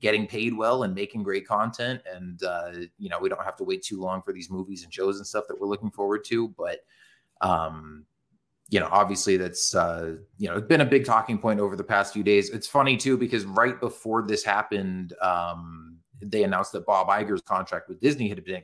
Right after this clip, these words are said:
uh, extended for another couple of years. Um, and, uh, yeah, I think because, you know, if you remember, like, he had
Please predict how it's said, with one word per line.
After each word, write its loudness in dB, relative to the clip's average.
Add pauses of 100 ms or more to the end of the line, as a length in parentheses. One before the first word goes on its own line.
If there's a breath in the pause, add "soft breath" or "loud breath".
(120)
uh, 0
extended -10
for -4
another -6
couple -8
of -8
years. -8 (720 soft breath)
Um, 0
and, -2
uh, 0 (500)
yeah, 0
I 6
think 0
because, 2
you 4
know, 6
if 2
you 2
remember, 0
like, 2
he 4
had -4